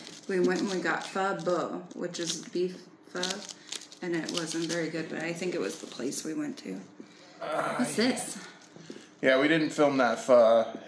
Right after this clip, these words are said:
Speaker 2: and we should have, because it was the only disappointment in food we've had.
Speaker 1: Yeah.
Speaker 2: Yeah, I don't know.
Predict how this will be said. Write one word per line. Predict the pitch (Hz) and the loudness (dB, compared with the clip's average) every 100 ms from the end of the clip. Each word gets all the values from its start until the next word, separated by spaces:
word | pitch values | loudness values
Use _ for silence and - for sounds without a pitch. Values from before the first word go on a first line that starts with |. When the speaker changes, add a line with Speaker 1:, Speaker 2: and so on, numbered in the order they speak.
| - | -6
Speaker 2:
and | 117 120 117 117 - - - - | -2 -2 -2 -4 -6 -10 -12 -12
we | - | -8
should | 120 - 123 | -4 2 4
have, | 117 113 110 - - - - - - - - - - | 6 6 2 -8 -16 -20 -20 -20 -20 -20 -20 -16 -6
because | 123 127 117 117 | -4 -2 -4 -4
it | 110 | -6
was | 120 113 - - | -6 -8 -12 -6
the | 123 123 123 - | -2 0 0 -2
only | 123 123 123 117 110 | -2 0 0 -2 -2
disappointment | 113 - - 110 - 104 | -6 -6 -6 -6 -6 -8
in | 107 | -8
food | 113 107 - | -8 -8 -8
we've | 65 - | -12 -8
had. | - - - - - - - - - - | -4 -2 -4 -8 -16 -20 -20 -20 -20 -12
Speaker 1:
Yeah. | 185 170 - - 208 - - - - - - | -8 -6 -8 -10 -12 -16 -20 -20 -20 -20 -14
Speaker 2:
Yeah, | - 123 | -2 2
I | |
don't | 131 131 | 2 2
know. | 123 | 0